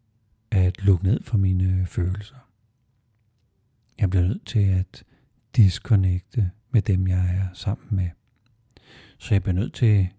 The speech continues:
sådan at putte mig selv og de andre ind under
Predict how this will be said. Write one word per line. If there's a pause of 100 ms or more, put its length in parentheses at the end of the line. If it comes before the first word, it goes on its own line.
(380)
sådan
at (600)
putte
mig
selv (180)
og
de
andre (580)
ind
under